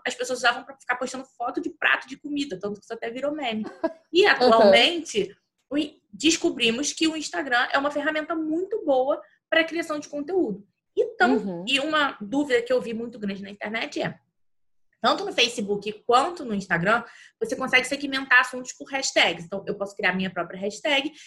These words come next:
Speaker 1: e quem quiser ver todos os meus conteúdos, é só entrar nessa hashtag, hashtag. E o mesmo acontece no Facebook. Mas no WhatsApp não tem hashtag. E no Instagram tem. Como funciona o hashtag no Instagram? É igual nas outras redes, no Telegram? É
Speaker 2: No
Speaker 1: igual nas
Speaker 2: Telegram.
Speaker 1: outras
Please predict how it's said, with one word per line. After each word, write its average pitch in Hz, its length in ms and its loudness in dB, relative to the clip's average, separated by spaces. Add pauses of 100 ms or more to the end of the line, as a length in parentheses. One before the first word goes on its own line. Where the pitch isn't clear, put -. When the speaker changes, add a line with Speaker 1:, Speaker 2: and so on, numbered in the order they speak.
(120)
Speaker 1:
e 320 60 0
quem 359 160 -2
quiser 285 200 2
ver 262 140 0
todos 220 200 0
os 226 60 -6
meus 220 120 -6
conteúdos, 254 460 -8
é 302 60 -6
só 285 160 -2
entrar 294 220 0
nessa 180 240 -8
hashtag, - 380 -16 (160)
hashtag. - 360 -8 (440)
E 320 80 4
o - 20 4
mesmo 262 220 4
acontece 254 380 -4
no 233 80 -12
Facebook. 247 500 -4 (420)
Mas 381 300 6
no 370 80 -2
WhatsApp 262 560 2
não 311 180 -2
tem 311 200 -2
hashtag. 294 520 -2 (360)
E 359 100 4
no 370 100 0
Instagram 349 460 2
tem. 269 380 -2 (340)
Como 440 300 2
funciona 339 540 -2
o - 20 -2
hashtag 285 500 0
no 247 60 -6
Instagram? 220 480 0 (100)
É 233 120 6
igual 226 260 2
nas 262 140 -2
outras 208 200 -4
redes, 202 300 -2
no 220 360 6
Telegram? 208 500 4
É 240 60 2
Speaker 2:
No 247 60 6
Speaker 1:
igual 220 140 6
nas 226 80 10
Speaker 2:
Telegram. 226 240 4
Speaker 1:
outras 196 80 6